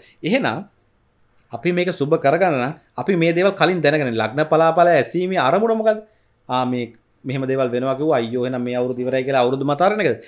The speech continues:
නෑ, කලින් අපි දැනගෙන අපි ඒ දේවල් වලට මුහුණ දෙන්න ලෑස්ති වෙනවා.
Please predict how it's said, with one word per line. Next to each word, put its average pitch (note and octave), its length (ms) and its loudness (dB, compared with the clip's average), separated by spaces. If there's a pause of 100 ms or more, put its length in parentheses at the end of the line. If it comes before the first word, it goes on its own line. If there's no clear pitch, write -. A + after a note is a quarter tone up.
(100)
නෑ, D#3 220 -2
කලින් F#3+ 380 -2 (320)
අපි - 180 -4
දැනගෙන C#3+ 400 -2 (360)
අපි B2+ 280 -8 (220)
ඒ A2+ 200 -8
දේවල් A2 280 -2
වලට A#2+ 200 -4
මුහුණ E3 260 -2
දෙන්න F3+ 120 -2
ලෑස්ති G#3+ 380 0
වෙනවා. A2 240 -4